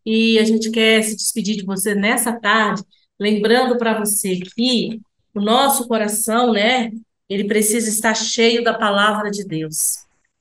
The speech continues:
É essa daí, sabe? É a palavra, tá? E a gente precisa guardar essa palavra no nosso coração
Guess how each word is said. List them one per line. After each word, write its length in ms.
É 280
essa 340
daí, 260
sabe? 440
É 160
a 180
palavra, 800
tá? 460
E 420
a 140
gente 280
precisa 720
guardar 840
essa 280
palavra 640
no 60
nosso 340
coração 720